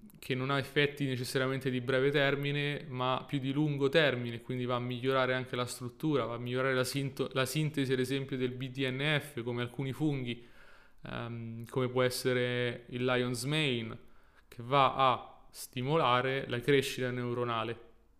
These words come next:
Ovviamente anche qui prendere una sostanza a caso senza sapere come utilizzarla, in che modalità e perché funziona non ha senso, quindi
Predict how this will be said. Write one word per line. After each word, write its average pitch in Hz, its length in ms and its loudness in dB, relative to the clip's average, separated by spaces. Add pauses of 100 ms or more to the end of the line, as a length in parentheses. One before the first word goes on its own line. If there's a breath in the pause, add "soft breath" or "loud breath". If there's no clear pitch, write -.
(240)
Ovviamente 143 680 0
anche 123 240 -2
qui 120 320 -4 (760)
prendere 135 380 2
una 127 160 0
sostanza 123 540 -2
a - 20 -8
caso 120 480 2
senza 127 300 -4
sapere 127 400 2
come 139 160 0
utilizzarla, 127 680 0
in 117 160 -10
che 127 140 -2
modalità 127 480 0
e 113 60 -2
perché - 300 -4
funziona 131 440 -2
non 117 120 -6
ha 113 60 -6
senso, - 640 0
quindi 117 360 -4